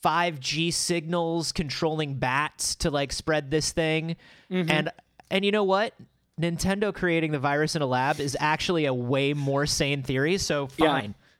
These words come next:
Speaker 2: Yeah, apparently people have been burning down cell towers in England because they believe that five G signal, uh, gives you coronavirus.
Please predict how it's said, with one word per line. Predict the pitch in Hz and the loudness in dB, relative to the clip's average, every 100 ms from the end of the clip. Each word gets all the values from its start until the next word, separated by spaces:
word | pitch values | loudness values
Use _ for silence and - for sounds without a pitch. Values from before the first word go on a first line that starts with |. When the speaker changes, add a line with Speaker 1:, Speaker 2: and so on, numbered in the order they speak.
| _ _ _ - - - | _ _ _ -20 -16 2
Speaker 2:
Yeah, | 190 208 | 4 6
apparently | 196 208 370 392 226 160 | 6 4 4 2 2 0
people | 196 196 185 170 | 0 2 2 4
have | 170 160 | 2 2
been | 165 | 0
burning | 160 160 160 | 2 2 0
down | 143 147 151 143 135 - | 0 0 0 -2 -6 -8
cell | - 151 151 | -2 -2 0
towers | 160 147 139 131 135 - | 0 0 0 -2 -4 -6
in | 160 143 135 | -4 -2 -4
England | 143 147 143 123 123 - | -4 -2 -2 -2 -6 -4
because | 139 147 135 131 127 | -2 0 0 0 -4
they | - 135 | -2 0
believe | 135 139 135 127 | 0 0 0 0
that | 123 - | -4 -2
five | 139 131 | -2 0
G | 139 135 | -2 -2
signal, | 143 131 127 123 - | -2 -4 -4 -6 -8
uh, | 127 123 | -10 -6
gives | 143 120 | -6 -4
you | 127 123 117 | -4 -4 -6
coronavirus. | - 131 117 - - | -6 -6 -6 -12 -16